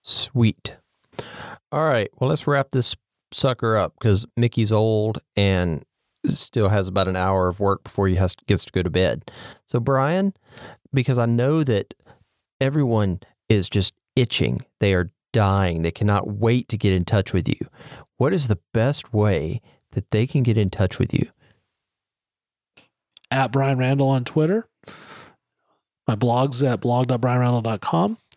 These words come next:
Speaker 2: or you can email me at brian r at m c w tech dot com.
Speaker 1: Awesome. And you can find me at mickey gousset dot com, where I have to go check and see who's written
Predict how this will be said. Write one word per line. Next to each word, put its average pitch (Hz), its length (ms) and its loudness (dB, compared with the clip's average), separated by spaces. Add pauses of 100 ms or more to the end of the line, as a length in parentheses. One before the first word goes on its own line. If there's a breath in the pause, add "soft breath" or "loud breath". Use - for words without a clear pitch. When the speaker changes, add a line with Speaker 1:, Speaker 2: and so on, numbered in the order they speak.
(120)
Speaker 2:
or 139 220 0
you 165 140 -6
can 139 120 -2
email 135 300 0
me 120 120 -2
at - 120 -2
brian 127 300 0
r 139 300 -2 (100)
at 135 220 0
m 127 160 2
c 131 180 0
w 127 300 0
tech - 360 -4 (140)
dot - 200 0
com. 127 320 0 (1600)
Speaker 1:
Awesome. 110 480 0 (100)
And 104 140 2
you 107 120 2
can 107 160 -2
find 123 360 0
me 143 280 2
at 92 80 -2
mickey 107 320 2
gousset 139 400 0
dot 95 220 0
com, 95 380 0 (440 loud breath)
where 101 420 0 (1000 loud breath)
I 135 100 2
have 156 200 0
to 175 60 -4
go 165 100 2
check 160 440 -2
and 120 120 2
see 110 280 0
who's 147 340 0
written 117 480 0